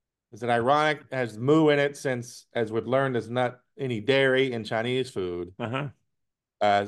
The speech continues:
Speaker 1: but it makes a cow sound. So that's
Speaker 2: Mm.
Speaker 1: how depressing and shitty this meal was.
Speaker 2: And it's
Speaker 1: I had
Speaker 2: got
Speaker 1: to come up
Speaker 2: chicken, chicken in it. It's not a beef dish.
Speaker 1: Oh, shit! I didn't send you my, a picture. I got a picture. I'll send it to you. Uh,
Speaker 2: Oh, okay.
Speaker 1: take a picture of mine.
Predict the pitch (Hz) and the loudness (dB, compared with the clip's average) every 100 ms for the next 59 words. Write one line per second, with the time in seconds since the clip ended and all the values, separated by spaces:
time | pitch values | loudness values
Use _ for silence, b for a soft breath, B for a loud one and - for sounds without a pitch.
0 | 104 110 101 110 110 113 107 120 110 95 | -2 -2 0 -2 -4 -6 0 2 2 -2
1 | 92 73 - _ _ _ 87 76 76 107 | -8 -10 -16 _ _ _ -12 -12 -8 0
2 | 127 92 147 143 143 143 131 131 120 110 | 2 4 2 2 0 0 0 -6 -8 -4
3 | 135 117 107 107 - 104 82 78 80 78 | -2 -2 -2 -4 -6 -10 -8 -6 -8 -10
4 | - _ _ _ _ _ _ - 143 220 | -16 _ _ _ _ _ _ -6 0 2
5 | 110 110 113 208 175 - 220 220 180 131 | 2 2 2 0 0 0 0 2 2 2
6 | 110 110 135 - _ _ _ _ _ _ | 2 0 -2 -12 _ _ _ _ _ _
7 | _ _ - 151 170 180 180 156 - 107 | _ _ -2 2 2 2 0 0 -4 -6
8 | 117 - _ _ _ _ _ _ _ - | -6 -14 _ _ _ _ _ _ _ 4
9 | 156 156 - 185 135 147 160 139 151 135 | 4 4 -2 -2 0 -2 -4 -6 -6 -4
10 | 120 - 113 135 131 - - 147 165 156 | -6 -8 -8 -6 -6 -8 -2 4 6 6
11 | 160 151 151 127 127 139 120 - 101 90 | 6 4 4 2 2 0 -2 -4 -4 -4
12 | 85 85 80 110 117 101 90 _ _ _ | -4 -4 0 0 2 -2 -4 _ _ _
13 | - 95 - - 71 69 | -8 -6 -6 -8 -12 -18